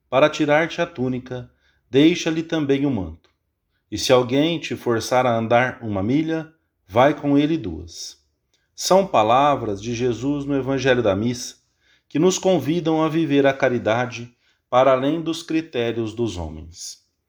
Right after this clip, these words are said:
No nosso relacionamento, não podemos ser ingênuos, sem dúvida,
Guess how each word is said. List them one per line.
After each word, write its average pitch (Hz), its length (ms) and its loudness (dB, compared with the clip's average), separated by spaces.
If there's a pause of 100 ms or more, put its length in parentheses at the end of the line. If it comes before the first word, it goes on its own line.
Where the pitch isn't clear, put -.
(440)
No 131 160 2
nosso 165 360 2
relacionamento, 123 1080 -2 (380)
não 170 220 2
podemos 143 640 0
ser 117 160 -2
ingênuos, 107 760 -4 (120)
sem 175 300 -2
dúvida, 92 540 -6